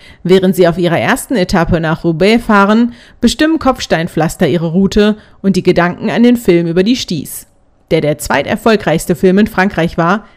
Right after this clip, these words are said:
nach Titanic. Die Region im Norden des Landes erinnert eher an England. Und vom Savoir-vivre sind ihre BewohnerInnen weit entfernt.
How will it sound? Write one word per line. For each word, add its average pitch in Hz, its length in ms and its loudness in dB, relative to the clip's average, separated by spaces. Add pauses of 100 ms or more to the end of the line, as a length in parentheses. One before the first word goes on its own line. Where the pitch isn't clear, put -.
(120)
nach 156 180 -4
Titanic. 214 640 -4 (800)
Die 233 60 4
Region 269 360 4
im 294 120 4
Norden 226 280 4
des 185 140 0
Landes 165 380 -2
erinnert 170 340 -2
eher 180 180 2
an 180 120 0
England. 185 600 -2 (240)
Und 170 180 -6
vom 160 340 -4
Savoir-vivre 190 920 2
sind 220 220 0
ihre 254 160 0
BewohnerInnen 185 680 2
weit 151 220 -2
entfernt. - 520 -6